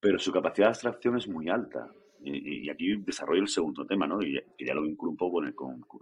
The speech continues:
lo vuelvo a, lo vuelvo a traer al marketing. Y es el tema de, con esa capacidad de abstrac-, de abstracción tan alta, y pensando que para, no sé si para mí o, o para todo el mundo, o sea, o está políticamente bi-, correctamente aceptado, perdona,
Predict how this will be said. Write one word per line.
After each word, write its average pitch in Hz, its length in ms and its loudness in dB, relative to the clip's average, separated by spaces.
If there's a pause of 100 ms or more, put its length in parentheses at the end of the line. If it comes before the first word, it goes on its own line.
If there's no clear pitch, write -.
(120)
lo 64 120 -8
vuelvo 73 220 4
a, 76 120 4
lo 69 80 0
vuelvo 73 180 2
a 65 40 0
traer 71 240 2
al 67 100 -4
marketing. - 320 -2 (760)
Y 87 60 2
es 92 100 2
el 110 100 4
tema 117 200 4
de, 82 280 2 (600)
con 92 140 2
esa 107 100 0
capacidad 120 360 2
de 98 100 -4
abstrac-, - 180 -14
de 82 440 -2
abstracción 78 600 -4
tan 71 220 -2
alta, 71 360 -4 (840)
y 90 80 -2
pensando 104 360 2
que 101 80 6
para, 69 240 0 (180)
no 69 120 -12
sé - 100 -10
si - 100 -10
para 62 180 -2
mí 87 160 0 (260)
o, 60 480 -8 (400)
o 131 100 -10
para 123 180 -4
todo 76 120 -4
el 71 60 -2
mundo, 85 260 2
o 65 40 -10
sea, 65 160 -6
o 58 220 -6
está 71 540 -2 (460)
políticamente 78 920 2
bi-, 85 240 0 (100)
correctamente 80 460 -2
aceptado, - 440 4
perdona, 76 360 -2